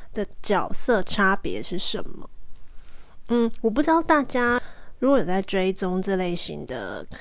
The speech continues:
呃，内容的人，有没有自己有所，呃，定义，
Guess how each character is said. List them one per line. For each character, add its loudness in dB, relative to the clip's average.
呃， -6
内 4
容 -2
的 -4
人， -6
有 0
没 2
有 2
自 -4
己 -8
有 -4
所， -2
呃， -4
定 4
义， -4